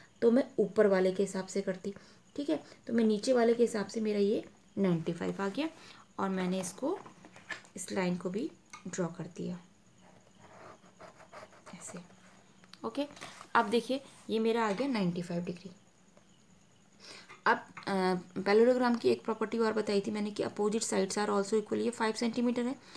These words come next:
तो ये भी आपकी फ़ाइव सेंटीमीटर होगी। अब मैंने क्या करा, इस ए पॉइंट से इस लाइन पे फ़ाइव सेंटीमीटर के, आ,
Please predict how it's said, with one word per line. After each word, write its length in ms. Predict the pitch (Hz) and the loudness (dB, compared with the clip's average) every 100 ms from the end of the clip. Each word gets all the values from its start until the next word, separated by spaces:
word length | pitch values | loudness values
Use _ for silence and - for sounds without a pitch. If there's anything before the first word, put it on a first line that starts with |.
| - - - | -20 -20 -10
तो 60 | 220 | 0
ये 140 | 220 | 2
भी 120 | 208 | 4
आपकी 240 | 233 - 240 | 0 0 -4
फ़ाइव 180 | 226 | -4
सेंटीमीटर 480 | 220 226 220 220 214 | -2 -2 -2 -2 -4
होगी। 180 | 214 208 - - - - - | -6 -4 -8 -10 -20 -8 -4
अब 100 | 269 | 0
मैंने 260 | 269 262 | 2 2
क्या 160 | 254 247 | 2 0
करा, 220 | 233 233 262 254 | 0 -2 -2 -4
इस 180 | 240 - - | -6 -4 2
ए 120 | 262 | 2
पॉइंट 320 | 285 220 190 185 | 2 0 0 -2
से 300 | - 220 302 - - - - | 0 0 0 -10 -20 -18 -4
इस 180 | 302 - | -4 0
लाइन 220 | 247 190 | 2 2
पे 180 | 185 226 277 | 0 -2 -2
फ़ाइव 280 | - 226 | -4 -4
सेंटीमीटर 560 | 202 226 208 233 220 214 | -2 -2 -2 -2 0 -2
के, 160 | 208 - | -2 -4
आ, 200 | - | -2